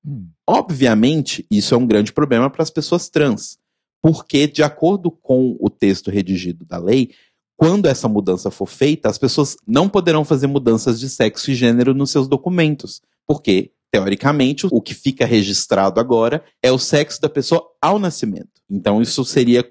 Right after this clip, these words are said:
Speaker 2: basicamente como dizer que pessoas trans não existem dentro da legislação da Hungria. A Human Rights Watch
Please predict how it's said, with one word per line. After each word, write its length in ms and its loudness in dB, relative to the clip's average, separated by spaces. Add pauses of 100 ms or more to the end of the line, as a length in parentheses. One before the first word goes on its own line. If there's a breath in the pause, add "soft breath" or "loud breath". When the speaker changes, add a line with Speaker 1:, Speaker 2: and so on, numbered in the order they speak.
Speaker 2:
basicamente 600 0
como 320 0
dizer 400 0
que 120 -6
pessoas 380 0
trans 240 0
não 160 2
existem 560 -4 (420)
dentro 480 0 (280 soft breath)
da 80 2
legislação 640 0
da 80 2
Hungria. 400 0 (100)
A 320 -2 (340)
Human 460 2
Rights 540 0
Watch 640 0